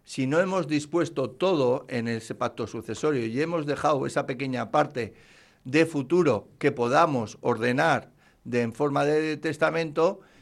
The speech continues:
un, una, un testamento, el otorgamiento de un testamento, efectivamente puede ser válido conviviendo con lo, eh, bueno, con el contenido del,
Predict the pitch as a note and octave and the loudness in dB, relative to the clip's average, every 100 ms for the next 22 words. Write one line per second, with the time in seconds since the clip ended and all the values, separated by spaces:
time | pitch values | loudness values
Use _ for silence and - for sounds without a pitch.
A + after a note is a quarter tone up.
0 | _ _ - D#3 D#3 C#3+ C3 C#3+ C#3 C#3 | _ _ -8 -4 -4 -6 -10 -6 -2 -2
1 | D3 D3 D3 D3+ D3+ C3+ E3+ G3 C3 A2+ | -2 -2 0 0 0 0 0 0 0 0
2 | A2+ A#2+ C3 C#3+ C#3+ C#3 C#3+ C#3+ C#3+ D3 | -2 -2 -2 -4 -4 -4 -2 -2 -2 -2
3 | F3 F3 _ - B2 B2 A#2+ C#3 C#3 C#3 | -4 -4 _ -10 -6 -4 -2 2 2 0
4 | F3 C3+ C3 B2+ C3 B2 - A2 A#2+ D3 | -2 0 0 2 2 0 -4 -4 4 6
5 | E3 E3+ A3+ D#4+ - _ _ - D3 C#3 | 6 6 4 0 -8 _ _ -2 0 2
6 | C3+ D#3+ E3+ A3 C#4 _ - B2+ B2 C#3 | 4 2 2 -2 -6 _ -4 0 2 4
7 | F#3+ - - C3 A#2+ A#2 A2+ A2+ A2+ A#2 | 2 0 -6 -2 0 0 -2 -2 -4 0
8 | C3+ C#3 B2+ A#2+ A#2+ A#2+ A#2+ B2 C#3 C#3+ | 0 0 -2 -2 -2 -4 -2 0 0 0
9 | A2+ | -2